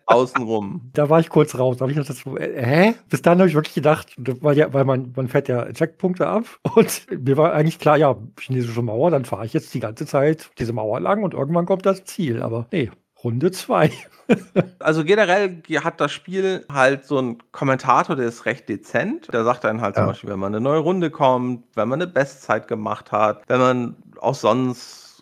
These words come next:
Speaker 1: vielleicht mal auf welcher Position man ist und ob's aussieht, als ob man das Rennen gewinnen würde oder 'ne Bestzeit erfährt. Äh, sowas,
Speaker 2: Ja.
Speaker 1: sowas gibt er einem mit.
Speaker 2: Wenn man beim, bei, äh, beim Motocross-Rennen einen besonders hohen oder weiten Sprung gemacht hat, dann, dann, dann kommt da so ein, so ein Jiha oder sowas in der Art.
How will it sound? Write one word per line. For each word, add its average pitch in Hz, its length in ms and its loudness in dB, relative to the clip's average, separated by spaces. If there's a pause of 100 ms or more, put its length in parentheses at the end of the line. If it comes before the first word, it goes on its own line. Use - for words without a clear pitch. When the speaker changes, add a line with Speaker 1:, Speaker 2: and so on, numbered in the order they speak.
Speaker 1:
vielleicht 131 300 -4
mal 123 80 2
auf 107 160 2
welcher 131 180 -4
Position 147 720 -4
man 123 220 0
ist 113 420 0
und 98 220 -8
ob's - 240 -8
aussieht, 117 400 -4
als 104 160 -8
ob 104 100 -12
man 107 100 -6
das 107 200 -8
Rennen 120 180 -2
gewinnen 117 400 0
würde 107 400 0
oder 104 180 -4
'ne 101 120 -4
Bestzeit 101 500 -8
erfährt. - 460 -8 (400)
Äh, 131 160 4
sowas, 135 360 2
Speaker 2:
Ja. 123 160 0
Speaker 1:
sowas 135 260 0
gibt - 200 -8
er 160 120 2
einem 123 220 0
mit. 196 200 -4 (100)
Speaker 2:
Wenn 139 120 4
man 131 220 0
beim, 117 360 -4
bei, 117 220 -6
äh, 120 180 -10
beim 110 200 -10
Motocross-Rennen 135 880 -2
einen 123 280 -4
besonders 127 640 -4
hohen 127 240 2
oder 120 200 -2
weiten 117 300 -2
Sprung 123 300 -2
gemacht 101 380 -8
hat, 113 220 -6
dann, 107 220 -8
dann, 104 220 -8
dann 107 100 -10
kommt 120 220 -4
da 117 40 -2
so 110 120 -4
ein, 107 240 -6
so 104 80 -6
ein 120 140 -4
Jiha 123 580 2
oder 113 360 -8
sowas 104 280 -10
in 110 80 -10
der - 160 -10
Art. - 180 -16